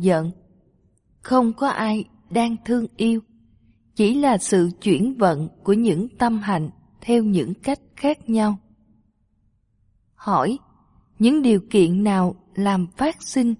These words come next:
chánh niệm? Đáp, trí tuệ hay là nhận thức được sự thật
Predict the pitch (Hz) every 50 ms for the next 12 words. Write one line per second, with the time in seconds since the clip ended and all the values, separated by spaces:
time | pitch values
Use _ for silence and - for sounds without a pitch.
0 | _ _ _ _ _ _ - 240 226 226 277 330 311 254 220 185 139 120 156 -
1 | _ _ _ _ _ _ _ _ _ _ _ _ _ _ _ _ _ _ _ _
2 | _ _ _ _ _ _ _ _ _ _ _ _ - 233 247 285 311 - _ _
3 | _ _ _ _ _ _ _ _ _ _ _ _ - 240 240 262 302 359 - -
4 | - 202 170 143 139 165 - _ _ _ _ _ _ _ _ - 254 269 269 262
5 | 247 226 196 175 175 180 180 165 151 165 180 - 254 330 - - - 202 202 190
6 | 160 - - - - - 196 165 156 - - 190 190 160 -